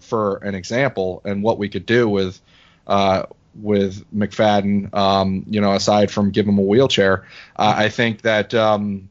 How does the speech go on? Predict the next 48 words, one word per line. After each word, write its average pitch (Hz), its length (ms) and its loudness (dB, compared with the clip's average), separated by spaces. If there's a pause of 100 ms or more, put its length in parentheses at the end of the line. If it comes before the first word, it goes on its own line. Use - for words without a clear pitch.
(160)
that, 110 160 -2
yeah, 123 220 0
you're 107 180 -6
looking 120 300 -8
at, 113 280 -6
you're 117 120 -12
looking 127 240 -6
at 113 140 -6
what 113 200 -6
the 110 60 -8
Dolphins 110 420 -2
do 113 160 -4
with 107 140 -4
their, 104 320 0
with 101 240 -6
Tony 107 300 -2
Oden 104 300 2
and 104 140 0
his 104 220 -2
coverages 101 580 0
and 98 160 0
his, 101 360 0
uh, 98 200 0
sort 107 280 2
of 101 200 0 (460)
Nick 120 180 2
Saban, 110 880 0 (100)
em-, 80 460 -6
you 117 80 -6
know, 104 220 0
sort 110 400 0
of 117 80 -2
influenced 113 800 -2
coverages. 104 580 -2
I 104 80 -2
think 104 240 -8
that 101 260 -2
he's, 104 300 -8
uh, 104 160 0
he's 104 240 -6
coached 104 260 -4
with 101 120 -8
a 101 40 -6
lot 101 200 2
of 98 80 -4
Nick 101 140 -4
Saban 101 380 -2
guys. 101 320 -2